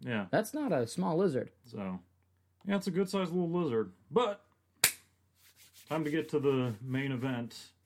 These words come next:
Speaker 1: and the last one before we go into the discussion topic.
Speaker 2: Shoot.
Speaker 1: Mokele Membe.
Speaker 2: Ah, this bad boy.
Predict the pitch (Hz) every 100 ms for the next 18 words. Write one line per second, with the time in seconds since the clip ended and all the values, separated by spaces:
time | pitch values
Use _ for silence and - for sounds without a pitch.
0 | _ _ _ 120 113 110 113 123 117 131
1 | 123 113 127 117 110 104 113 110 110 110
2 | 104 104 92 101 123 113 101 90 98 90
3 | 98 _ _ - - 180 - _ _ _
4 | _ _ _ _ 131 123 156 160 151 143
5 | 139 117 95 - _ _ 147 170 190 196
6 | 196 180 156 139 151 143 131 123 110 113
7 | 107